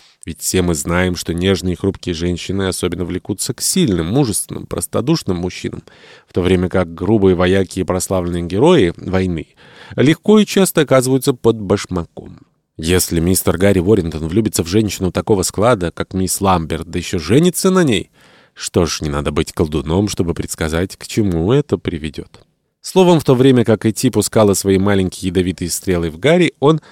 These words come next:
поначалу даже не пытался стряхнуть их со своей дубленной шкуры, ибо просто не чувствовал их уколов. Быть может, своими намеками и насмешками она стремилась побудить его к действию.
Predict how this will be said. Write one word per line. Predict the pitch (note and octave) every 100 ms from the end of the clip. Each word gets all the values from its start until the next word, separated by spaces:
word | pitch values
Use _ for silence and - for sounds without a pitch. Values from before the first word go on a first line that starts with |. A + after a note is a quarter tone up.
| -
поначалу | A2 G#2 - C#3 C#3+
даже | B2+ C#3 C3
не | C#3
пытался | C3+ C3 E3+ E3 - C3+
стряхнуть | - C3 - - F#3 C#3
их | F2+
со | -
своей | F2+ F#2+ F#2+ F2+
дубленной | E2+ F2+ F2+ E2+ F2
шкуры, | - - F3+ A#2
ибо | E2+ E2+
просто | F#2 F#2+ -
не | G2+ A#2+
чувствовал | - F3 - F2 E2
их | -
уколов. | A2+ - A2+ - - _ - - - _
Быть | G2 F#2
может, | F#2 F#2 F2
своими | - F#2 F2+
намеками | F2+ F2+ F2+ - F2+
и | F2+
насмешками | F2+ - F2+ F2 - F#2
она | F2+ F2
стремилась | - F2 F2 E2+ F2+ -
побудить | - E2+ E2 D#2 D2+ - -
его | E2+
к | F2+
действию. | E2 B2 G3+ G3 - - -